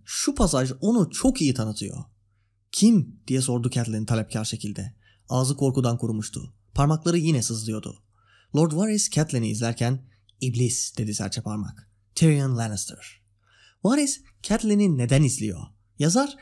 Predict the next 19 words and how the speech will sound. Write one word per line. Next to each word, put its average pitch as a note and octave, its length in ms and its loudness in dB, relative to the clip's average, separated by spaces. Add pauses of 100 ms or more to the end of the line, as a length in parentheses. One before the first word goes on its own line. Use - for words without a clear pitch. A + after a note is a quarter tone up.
(160)
neden E3 260 4
o C4+ 120 2
cümlede D3+ 420 2
kısaca E3+ 400 0
Varys'in D3+ 400 2
Catelyn'i C3+ 380 -2
izlediğinden A2 480 -2
bahsetmiş? - 580 -8 (360)
Çünkü A#3+ 380 2 (260)
Varys D3+ 400 0 (220)
Catelyn'in C3 440 -2
tepkisini A#2+ 440 -2
ölçüyor. G2+ 380 -4 (340)
Tanımadığı F3 500 2
bu G3 80 2
karakteri F#3+ 720 0
analiz C3 300 0
etmeye G#2+ 280 -2
çalışıyor. G2 460 -8